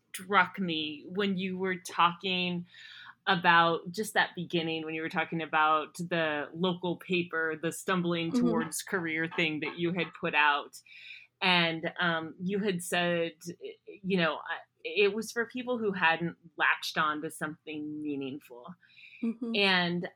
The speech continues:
Speaker 1: I know from just our interactions on LinkedIn that you are a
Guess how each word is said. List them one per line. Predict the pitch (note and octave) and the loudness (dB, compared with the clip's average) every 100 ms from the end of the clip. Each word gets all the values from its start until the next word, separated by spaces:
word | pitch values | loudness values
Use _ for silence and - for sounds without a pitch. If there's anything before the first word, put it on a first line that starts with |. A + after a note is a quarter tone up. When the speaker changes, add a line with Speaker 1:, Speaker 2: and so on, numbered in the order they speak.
| _ | _
Speaker 1:
I | - G3 G#3 A3 A#3+ C#4 D4+ | 4 8 6 4 -2 -2 0
know | D#4 D4 C#4 G3+ E3+ D3 C#3 D#3 G#3+ E4+ - _ _ _ | 4 4 6 8 6 4 -2 0 2 0 -2 _ _ _
from | - A#3 G#3+ F#3 F3+ G3 | 8 10 10 6 2 -2
just | F#3+ G3 F#3+ - - | -2 -4 -4 -6 4
our | G3 G3 | 6 6
interactions | G3+ F#3 E3 D#3+ - F#3+ F3 | 4 4 4 2 0 -2 0
on | F#3 E3 D3+ | 2 2 0
LinkedIn | E3 E3 - F#3 D3+ C3 C#3+ F3 _ _ _ _ _ _ _ D#4 | -4 -4 -2 -2 -2 -4 -10 -14 _ _ _ _ _ _ _ 0
that | A3 G3+ - | 2 2 -2
you | E3+ G#3+ A#3+ B3 B3 - _ | 0 2 2 2 0 -2 _
are | G#3 G3+ G3 - | 8 10 8 4
a | G3 F#3+ F#3 F3+ F3 | -2 0 0 0 -2